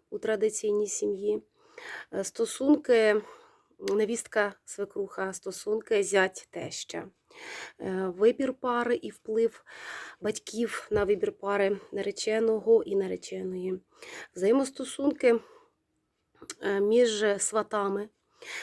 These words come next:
взаємостосунки між родичами молодої і молодого. Е, родинні традиції і їх прояви в сучасності в кожній сім'ї. Ми ж не знаємо, як воно, тому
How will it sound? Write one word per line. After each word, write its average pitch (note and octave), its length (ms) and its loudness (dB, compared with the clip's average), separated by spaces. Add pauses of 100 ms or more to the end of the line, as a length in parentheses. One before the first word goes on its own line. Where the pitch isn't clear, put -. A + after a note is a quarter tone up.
(140)
взаємостосунки A3 800 0
між G3+ 160 2
родичами G3 680 -4 (460)
молодої G#3 640 2
і G#3 40 2
молодого. G3+ 680 -4 (1120)
Е, G#3+ 240 4
родинні D#4 340 12
традиції C4 640 -2
і A3 120 -6
їх A#3 140 -10
прояви A#3+ 380 -2
в G3 40 -14
сучасності - 920 -8 (120)
в - 80 -18
кожній G3 420 -2
сім'ї. G#3 880 2
Ми F3+ 120 -4
ж - 80 -10
не G#3 100 -2
знаємо, B3+ 380 2
як F3+ 260 -4
воно, E3+ 320 -6
тому B3 380 2